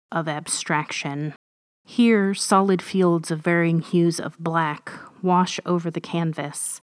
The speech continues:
and the viewer as they sit in reverent chapel silence, meditating on cushions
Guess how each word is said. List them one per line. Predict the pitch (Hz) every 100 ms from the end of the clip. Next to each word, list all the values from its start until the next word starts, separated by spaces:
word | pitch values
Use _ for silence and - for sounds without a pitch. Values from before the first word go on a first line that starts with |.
| _ _
and | - 180
the |
viewer | 160 185 185 160 156
as | 151
they | 143
sit | - - 180 -
in | 165 165 156
reverent | 160 160 165 156 - -
chapel | - 139 151 143 147
silence, | - - 165 151 147 147 - - - - _ _ _ _ _ _
meditating | 214 226 226 - 208 190
on | 170 165
cushions | - 214 - 202 190 185